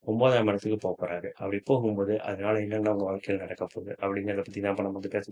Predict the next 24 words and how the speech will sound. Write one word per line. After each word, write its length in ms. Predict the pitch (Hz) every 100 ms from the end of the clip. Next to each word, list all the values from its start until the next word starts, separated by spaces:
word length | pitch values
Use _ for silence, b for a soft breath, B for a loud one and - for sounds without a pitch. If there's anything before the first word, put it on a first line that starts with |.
| 110
போறோம். 120 | 117 B B B
ஒன்பதாம் 480 | 104 113 127 123 110
இடம்ங்கிறது 400 | 101 104 107 98
பாக்கியஸ்தானம்ங்க. 760 | 98 101 104 101 95 95 98 - B B -
இப்ப 180 | - 107
சனி 260 | 117 135
வந்து 180 | 135 131
உங்களை 200 | 127 110
விட்டுட்டு 300 | 107 117 113
போயிட்டாரு. 260 | 107 101 107
போகும்போது 440 | 107 117 117 113
உங்களுக்கு 320 | 110 107 101 104
தேவையானது 340 | 110 107 101
எல்லாத்தையும் 260 | 101 107 107
கொடுத்துட்டு 280 | 107 -
போவாரு. 220 | 98 101 95
என்னென்னலாம் 440 | 107 107 104 110
உங்கள்கிட்ட 160 | 104 101
இருந்து 180 | 107 107
பிடிங்கினாரோ 400 | 110 107 101 101
அதெல்லாம் 240 | 95 104
வந்து 80 | 104
கொடுத்துட்டு 320 | 101 107 107
போவாரு. 260 | 104 101 107